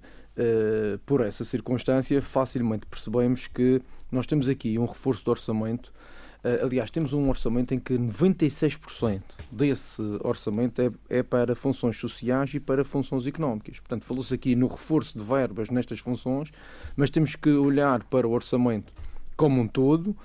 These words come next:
e, e naturalmente que, como um todo, eh, as verbas para funções sociais e para funções económicas representam noventa e seis por cento do orçamento. E nesses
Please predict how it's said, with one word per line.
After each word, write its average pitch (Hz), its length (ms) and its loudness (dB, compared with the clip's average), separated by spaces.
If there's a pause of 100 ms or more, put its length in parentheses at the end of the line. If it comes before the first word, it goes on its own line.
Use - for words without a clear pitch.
(320)
e, 156 240 6
e 156 60 4
naturalmente 147 500 4
que, - 140 -10
como 165 260 4
um 131 60 2
todo, 143 640 0
eh, 131 280 6
as 139 160 4
verbas 123 440 4
para 147 200 4
funções 123 360 0
sociais 113 520 -2
e 110 40 -4
para 127 200 0
funções 110 360 -6
económicas 123 400 0
representam 131 480 -2
noventa 139 500 2
e 143 60 2
seis - 260 -2
por - 140 -20
cento 131 260 -2
do 123 80 -2
orçamento. 107 480 -4
E 135 60 0
nesses - 280 0